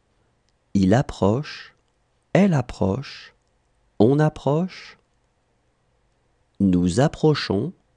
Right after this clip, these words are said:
Vous approchez. Ils approchent.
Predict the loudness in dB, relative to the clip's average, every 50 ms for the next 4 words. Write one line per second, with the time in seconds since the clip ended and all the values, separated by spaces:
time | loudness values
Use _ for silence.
0 | _ _ _ _ _ _ _ _ _ _ _ _ _ _ _ _ _ -10 -6 -2
1 | -2 -2 0 2 2 0 0 0 -2 -2 -2 -2 -2 -2 -2 -2 -2 -2 -4 -8
2 | _ _ _ _ _ _ _ _ _ _ _ _ _ _ _ _ _ _ _ _
3 | _ _ _ _ _ _ _ 0 0 2 0 -2 -2 -2 -2 -2 -4 -6 -4 -2
4 | 0 0 -2 -4 -6 -10 -14 -16 -18